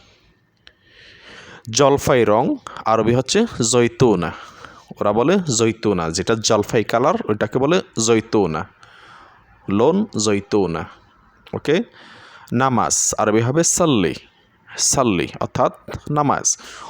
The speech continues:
রোজা আরবি হচ্ছে সম, সম, সম, আনা সম, আমি রোজাদার। ওকে, সম হচ্ছে রোজা। সব সময় আরবি হবে আলাতুল, আলাতুল অর্থাৎ সব সময়।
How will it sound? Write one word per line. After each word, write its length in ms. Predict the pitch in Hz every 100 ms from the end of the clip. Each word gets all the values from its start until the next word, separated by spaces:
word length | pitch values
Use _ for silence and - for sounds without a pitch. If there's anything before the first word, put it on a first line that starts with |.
| -
রোজা 520 | 131 151 127 110 73 -
আরবি 240 | - 113 117
হচ্ছে 240 | 131 -
সম, 460 | - - 156 95 - - _ _ _ - - - -
সম, 480 | - - 151 98 - 120 - - _ _ _ _ _ _ _ _ _ -
সম, 440 | - 143 120 82 -
আনা 200 | 127 143
সম, 440 | - - 104 85 - - -
আমি 200 | 117 202 - -
রোজাদার। 480 | 139 127 107 90 - - - - - - - - - - _ -
ওকে, 240 | 92 - 185 - -
সম 280 | - 110 113
হচ্ছে 280 | 127 - 180
রোজা। 300 | 170 127 90 - _ _ - - _ -
সব 300 | - - 151
সময় 480 | - 113 98 120 208 -
আরবি 220 | 113 117
হবে 220 | 135 143
আলাতুল, 640 | 113 113 110 123 113 85 - - _ _ _ _ - _ _
আলাতুল 800 | 123 127 120 107 120 110 90 85
অর্থাৎ 400 | 101 - 131 147
সব 220 | - 175
সময়। 320 | - 110 80